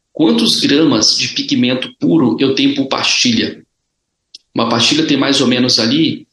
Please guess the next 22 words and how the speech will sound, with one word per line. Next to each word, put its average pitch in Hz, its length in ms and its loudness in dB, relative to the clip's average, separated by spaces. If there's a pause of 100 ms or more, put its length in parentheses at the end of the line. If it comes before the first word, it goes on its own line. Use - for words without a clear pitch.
(280)
dois 139 240 2
M 156 220 2
L, 104 220 -2 (160)
a 101 160 -6
nossa 113 320 0
tem 127 100 -4
dois 123 180 0
M 139 200 0
L. 110 200 -4 (760)
Tem 160 180 0
aproximadamente 151 1300 0
dois 156 220 0
ponto 165 280 0
seis 156 380 0
gramas 143 340 0
de 120 100 -2
pigmento. 113 560 -8 (520)
Se - 160 -2
você - 220 0
botar 143 340 -2
dois 123 220 0
ponto 131 260 -6